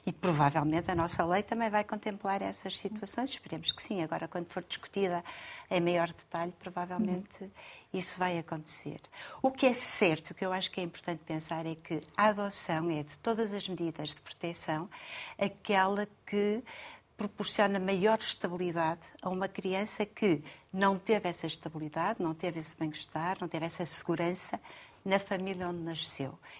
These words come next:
Speaker 1: e nas diferentes transições por onde foi passando até chegar finalmente a uma família adotiva.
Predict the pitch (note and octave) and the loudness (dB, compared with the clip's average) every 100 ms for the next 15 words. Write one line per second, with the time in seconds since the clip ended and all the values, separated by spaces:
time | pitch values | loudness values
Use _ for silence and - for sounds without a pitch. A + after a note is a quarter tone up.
0 | - E3+ E3+ E3+ F3+ G3+ G3+ G3 - F3+ | 0 4 6 4 0 2 0 0 0 2
1 | E3+ E3 D#3 F#3 F#3 - E3+ E3+ - F3+ | 2 0 -4 -4 -4 -6 -6 -4 -6 -4
2 | F3 - F#3+ G3 F#3+ F3 F3 - F#3 F3 | -2 2 2 2 0 -4 -6 -4 -2 -2
3 | F3+ F3 F3+ F#3 F3 E3+ - F3 F3 D#3+ | -4 -4 -4 -6 -6 -8 -6 -6 -4 -4
4 | D#3 D3+ - - | -4 -6 -12 -14